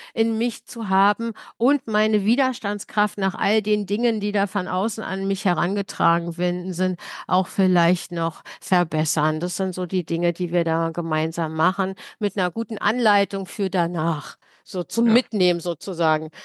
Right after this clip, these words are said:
Speaker 1: To go,
Speaker 2: <laughs>
Speaker 1: ja. <laughs> Selbstwirksamkeit
Speaker 2: Genau.
Speaker 1: to go. Genau.
Speaker 2: Selbstwirksamkeit to go finde ich auch richtig gut.
Speaker 1: <laughs>
Speaker 2: Ja, und das ist, äh, total mein schöner Teil des V-I-P-Coachings, freue ich mich sehr drauf.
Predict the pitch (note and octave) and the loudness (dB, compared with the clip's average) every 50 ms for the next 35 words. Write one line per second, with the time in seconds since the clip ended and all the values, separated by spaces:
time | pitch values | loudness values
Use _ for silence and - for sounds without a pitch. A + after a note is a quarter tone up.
0 | - _ - B3+ A3 F#3 G#3+ G#3+ G#3+ A3 G3 D#3+ - - - - - - F3 F3 | -10 _ 0 0 2 4 4 6 6 6 4 2 0 -6 -4 0 2 4 4 4
1 | F#3+ G3+ A3+ G3+ F#3+ F#3 F#3+ B3+ A#3+ G#3 C4+ A3 - A#3 G#3+ G#3+ A#3 - - A#3+ | 4 2 0 -4 -6 0 2 2 4 4 2 2 2 2 2 2 2 0 -4 -6
2 | A#3+ - - B3 A3 G3 G#3+ C4 G3+ F#3 F3 D#3+ - - A#3 F#3+ - G3+ G3 G3 | -6 -2 0 0 0 2 0 0 2 2 2 2 0 -4 -10 -6 -2 0 0 0
3 | F#3 D#3+ - - D3+ F3 F3 B3 B3+ A#3+ A3 G#3+ G3+ F#3 F#3 F#3 F3 F3 D#3 D#3+ | 0 -2 -4 -2 0 2 4 4 2 2 2 4 6 6 6 6 4 2 0 2
4 | - D#3+ D#3 D3 - C#3+ C3+ B2+ D3 E3 F#3 E3+ D#3+ C#3+ C#3 C3 B2+ C3+ B2+ A2 | 2 2 2 2 2 -2 0 2 4 4 4 4 4 4 4 6 6 4 4 4
5 | A2+ A2 A2+ G#2 - - G2+ A2 A2 - C#4 - - - - _ D4 - E3+ D#3+ | 2 0 -2 -4 -4 -2 -2 -2 2 2 2 2 2 -8 -2 _ 0 2 2 2
6 | C3 A#2+ B2+ C#3 D3+ D#3 C#3+ B2 C3+ C#3+ C#3+ D#3+ C#3+ - - E3 E3+ D#3+ D3+ C#3+ | 2 2 2 0 0 -2 -2 -2 -2 -2 -2 -4 -4 -2 -2 0 0 0 2 2
7 | C#3+ C#3+ - - E3 D3+ D3 C#3 - D3+ D#3 D#3 D3 - - C#3+ C#3 C#3+ - - | 0 0 0 0 0 0 0 0 0 -2 -2 -2 -4 -2 0 0 0 0 -2 -8
8 | D#3 - - C#3 C3+ - C3 B2+ - - C3 C3+ C#3+ - C#3 C3 B2 A#2 - - | -10 -2 -2 -2 -2 -2 -8 -10 -4 0 0 2 2 0 0 -2 -4 -4 -2 0
9 | C3+ D3 D3+ C3+ A#2 A2+ A#2+ B2 - | 0 2 2 2 2 2 2 2 0